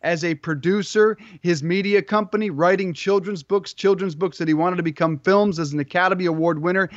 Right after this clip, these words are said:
It's bizarre that he was able to make that transition. And clearly what fueled him now was being a father, was coaching Gigi in this travel basketball team. And they were, of course, heading to a game at the Mamba facility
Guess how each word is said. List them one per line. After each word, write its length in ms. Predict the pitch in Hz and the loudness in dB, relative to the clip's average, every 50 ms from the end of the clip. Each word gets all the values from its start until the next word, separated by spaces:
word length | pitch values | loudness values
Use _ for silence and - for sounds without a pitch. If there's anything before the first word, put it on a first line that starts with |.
| - - - - - | -14 -18 -16 -6 -4
It's 180 | 226 226 165 | -2 -2 -2
bizarre 640 | - - - 208 180 151 139 196 208 240 240 240 233 | -2 0 0 2 2 2 2 2 4 4 4 4 4
that 140 | 196 196 175 | 2 0 -2
he 160 | 139 180 190 | -2 -4 -4
was 180 | 185 185 165 143 - - | -2 -2 -2 -2 -4 -4
able 300 | 185 196 185 175 190 180 | -4 -2 0 0 0 0
to 120 | - 175 156 | 0 -2 -2
make 300 | 156 170 175 156 - - | 0 0 -2 0 0 0
that 200 | 170 160 151 - | 0 0 -2 -4
transition. 640 | - 160 151 143 135 135 170 160 - - 135 123 117 - - - - - | -6 -6 -4 -4 -2 -2 -4 -4 -2 -4 -6 -6 -8 -12 -18 -20 -16 -10
And 180 | - 160 165 - | -8 -8 -8 -8
clearly 420 | - - - 196 240 262 254 226 220 | -10 -6 -2 2 2 4 4 2 2
what 180 | 185 190 160 | 2 0 -2
fueled 400 | - - - 202 214 208 196 175 | -2 -4 -4 0 2 4 4 4
him 240 | 147 175 165 160 160 | 2 0 -2 -2 0
now 300 | 170 185 208 214 214 202 | 0 0 2 4 2 2
was 280 | 180 185 208 233 226 175 | 4 4 4 4 2 0
being 280 | 156 143 151 135 139 | -2 -2 -2 0 0
a 80 | 139 131 | -2 -4
father, 500 | 123 - - 143 135 135 135 143 139 123 - - - - - - | -6 -4 -2 -2 -2 0 -2 -2 -4 -6 -8 -16 -20 -18 -12 -6
was 400 | 139 143 170 208 226 220 190 - | 0 2 4 4 4 4 0 -4
coaching 600 | - - 202 196 196 170 - - 180 165 156 135 | -4 2 4 4 4 2 0 -2 -2 -2 -4 -4
Gigi 560 | 123 156 185 196 156 131 147 147 143 143 135 | -4 -4 -2 -2 -2 0 2 2 2 2 0
in 120 | 156 170 | -2 -2
this 180 | 175 165 139 - | -2 -2 -4 -4
travel 400 | - - 175 170 180 170 165 139 | -2 0 2 2 2 2 0 0
basketball 580 | 147 151 165 175 - - - 135 143 139 135 | 2 0 0 0 -4 -8 -10 -6 -4 -4 -4
team. 340 | 127 - - 147 143 160 165 - - - - - - | -4 -4 -4 -4 -4 -4 -4 -8 -12 -18 -20 -10 -4
And 180 | - 156 165 165 | -2 -2 2 4
they 140 | 180 185 175 | 4 4 6
were, 240 | 165 185 190 190 | 6 6 4 4
of 140 | 180 151 - | 4 2 0
course, 260 | - 175 180 175 - | 0 0 0 0 0
heading 340 | - - 160 170 185 190 180 147 | -2 -2 0 2 2 0 0 -2
to 160 | - 180 180 | -2 2 2
a 80 | 180 160 | 2 2
game 340 | 139 160 170 180 185 180 147 | 2 0 0 0 0 -2 -2
at 240 | 143 151 170 - | -2 -2 -2 -2
the 80 | - 190 | -4 -4
Mamba 460 | 170 156 151 160 170 180 180 170 185 | -4 -2 0 2 2 2 2 0 -2
facility 840 | - - 190 160 - - - 208 220 208 185 165 160 156 180 180 | -4 -6 -10 -10 -4 2 4 6 6 6 6 4 2 0 0 -4